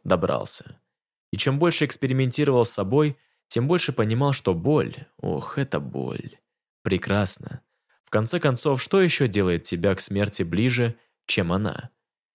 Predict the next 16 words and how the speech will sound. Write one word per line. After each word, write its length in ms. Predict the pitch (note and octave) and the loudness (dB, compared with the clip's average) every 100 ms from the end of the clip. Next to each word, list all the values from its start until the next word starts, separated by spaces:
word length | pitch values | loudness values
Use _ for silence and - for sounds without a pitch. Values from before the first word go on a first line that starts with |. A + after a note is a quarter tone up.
| _ - | _ -2
Для 180 | E2+ F#2 | 2 4
давно 260 | A2+ F3 | 4 4
закаленного 580 | E3 D#3 D3 D#3+ D3+ B2+ | 2 2 4 4 4 2
ею 320 | A2+ C3 A#2 | 2 2 2
тела 340 | - D#3 D#3 B2 | 0 2 4 2
судороги 560 | - D#3 D#3 C#3+ C3 | 2 0 2 2 2
напоминали 580 | A#2+ G#2 G2 G2 B2+ B2+ | 0 0 0 2 2 2
обычную 540 | - F#2 F#2 - F#2 | 2 0 -2 0 0
растяжку, 720 | F#2 G2 - A#2+ - - - - | 2 0 2 0 0 -8 -10 -4
какую 320 | - - F#3 | -4 0 0
Франца 360 | C3+ C3+ C3+ A2 | 2 0 2 0
заставлял 480 | G2+ - G2 A2 G2 | 0 0 2 2 2
делать 280 | G2+ F2+ - | 2 0 0
отец 500 | F#2 - D3+ - - | -2 2 0 0 -6
каждое 400 | - G2 F#2 F#2+ | 2 2 4 2
утро. 440 | A2+ A#2+ - - | 2 0 -4 -8